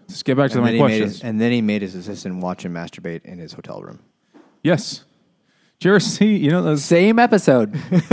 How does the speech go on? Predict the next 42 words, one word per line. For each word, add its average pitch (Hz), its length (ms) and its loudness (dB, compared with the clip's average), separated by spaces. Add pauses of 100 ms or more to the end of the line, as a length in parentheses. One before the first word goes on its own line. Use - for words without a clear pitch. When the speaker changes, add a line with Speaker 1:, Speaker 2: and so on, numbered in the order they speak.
Speaker 3:
<laughs> - 400 0
Speaker 1:
you 135 200 -2
know 156 220 0
those, 151 260 0
um, 110 540 0 (560)
remember 165 200 -2
those 127 120 -2
Stefan 131 760 -2 (120)
on 107 160 -4
Saturday 113 320 -2
Night 117 100 -2
Live? 110 460 -6 (640)
The 101 400 -6
Speaker 2:
Oh, 107 160 -10
the, 92 120 -16
the 90 120 -20
gay 95 180 -18
guy. 90 140 -14
Speaker 1:
we 120 100 -4
have, 113 100 -2
like, 104 260 -4
the 113 100 -4
gay 113 200 0
guy 113 220 0
with 110 120 0
the - 60 -10
clubs. 117 520 -2
Speaker 2:
Club 117 260 -4
is 117 140 -6
called 101 380 -10
Yank. 123 640 -4 (140)
Speaker 1:
Yeah, 143 320 4
exactly. 131 440 2 (140)
<laughs> 180 120 0 (380)
This 131 180 -2
club 131 180 2
has 120 180 2
everything. 117 520 2 (260)
In 135 220 2
one 151 160 6
of 160 180 4
those - 400 2